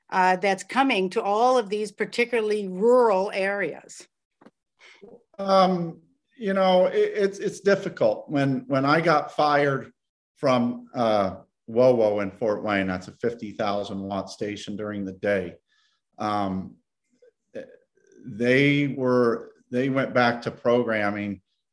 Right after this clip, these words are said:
Speaker 2: that was, you know, everything you described and more.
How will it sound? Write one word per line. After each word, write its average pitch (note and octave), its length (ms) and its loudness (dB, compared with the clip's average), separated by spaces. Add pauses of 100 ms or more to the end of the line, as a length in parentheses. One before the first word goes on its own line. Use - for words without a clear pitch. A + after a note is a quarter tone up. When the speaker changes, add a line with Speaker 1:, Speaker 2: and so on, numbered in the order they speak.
Speaker 2:
that G2+ 560 -2
was, A2 480 -6 (300)
you A#2+ 120 -2
know, G#2 140 -4
everything A#2+ 640 -2
you A2 160 -4
described G2+ 720 -2
and F#2+ 180 -4
more. G2 400 -6